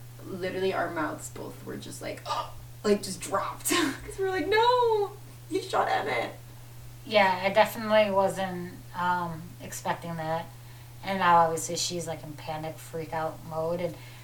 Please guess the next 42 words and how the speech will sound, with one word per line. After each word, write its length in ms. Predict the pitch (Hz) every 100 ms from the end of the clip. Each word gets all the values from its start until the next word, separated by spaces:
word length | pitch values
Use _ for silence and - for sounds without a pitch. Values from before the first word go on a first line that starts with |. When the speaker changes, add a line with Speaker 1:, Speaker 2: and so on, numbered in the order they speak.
| - - - - - -
Speaker 2:
all 80 | 233
right, 440 | 311 320 320 311
back 340 | 202 220 294 - -
to 160 | 277
being 300 | 254 247 254
chained 320 | 247 240 240 262
up 160 | 277
on 160 | 269 254
a 40 | 262
wall 80 |
Speaker 1:
Yeah. 380 | 302 285 269 262
Speaker 2:
and 100 | 269
a 60 | 277
mattress 560 | 269 277 269 240 240
you 100 | 277
go. 100 | 269 269
Obviously, 800 | 254 226 226 226 208 208 - 220
Speaker 1:
Yep. 120 | 233
Speaker 2:
you 40 | -
can't 160 | 202
be 100 | 214
trusted. 840 | 202 226 208 - 180 175 180 196 202 - 440 392 339 - -
Um, 340 | - 175 170 180
but 120 | 214
she 140 | -
still 180 | 233 302
has 220 | 269 294
her 80 | 277
outfit, 840 | 269 226 196 214 - 214 208 220 - - - - - -
and 720 | 196 185 175 180 180 175 170 - - - -
she's 240 | - - -
still 220 | 240 220
working 320 | 208 202 196
on 180 | 185 180
it 260 | 185 185 185
until 280 | 185 - 175
she's 240 | 170 202 170
not, 320 | 160 156 165 - - - -
until 120 | - 175
she 140 | -
gets 140 | 170 -
caught. 380 | - 156 151